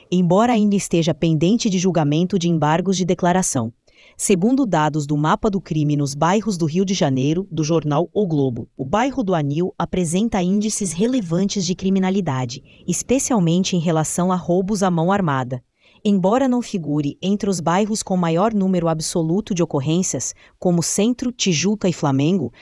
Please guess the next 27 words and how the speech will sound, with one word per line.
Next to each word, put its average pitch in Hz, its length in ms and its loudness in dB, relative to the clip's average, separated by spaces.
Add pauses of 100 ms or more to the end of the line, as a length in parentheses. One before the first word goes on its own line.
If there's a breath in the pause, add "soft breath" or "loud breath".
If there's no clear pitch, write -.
(140 loud breath)
a 175 100 -4
taxa 220 360 -2
proporcional 160 680 0
por 160 200 -4
cem 233 200 0
mil 214 220 4
habitantes 170 680 -2
revela 180 440 0
desafios 196 640 0
expressivos 196 800 -2
em 196 140 0
termos 196 400 0
de 180 80 -4
segurança 165 500 -2
pública. 123 520 -6 (400 soft breath)
A 170 60 0
recorrência 202 640 2
desses 170 360 -2
crimes 156 480 0
afeta 196 440 0
diretamente 175 680 2
a 190 40 2
rotina 175 400 2
de 180 120 0
trabalhadores 156 760 2
e 185 60 0
comerciantes, 156 840 2